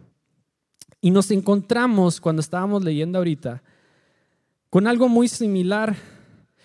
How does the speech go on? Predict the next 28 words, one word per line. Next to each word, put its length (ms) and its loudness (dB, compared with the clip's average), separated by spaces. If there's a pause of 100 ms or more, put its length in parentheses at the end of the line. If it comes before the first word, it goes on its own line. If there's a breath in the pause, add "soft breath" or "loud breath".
(100)
Jesús 320 0
está 240 -2
caminando 720 0
con 160 -4
sus 220 -6
discípulos 840 -6 (1120 soft breath)
y, 400 0
eh, 260 -10
est-, 160 -4
esto 320 0
habla 280 0
que 120 -6
está 240 -2
en 80 -4
la 100 0
región 720 0
de 120 0
Cesarea 400 -4
de 120 -4
Filipos. 580 -8 (580 soft breath)
Y 100 2
estando 440 0
en 100 2
este 220 -2
lugar, 340 0
Jesús 320 -2
se 200 -4
detiene 760 -2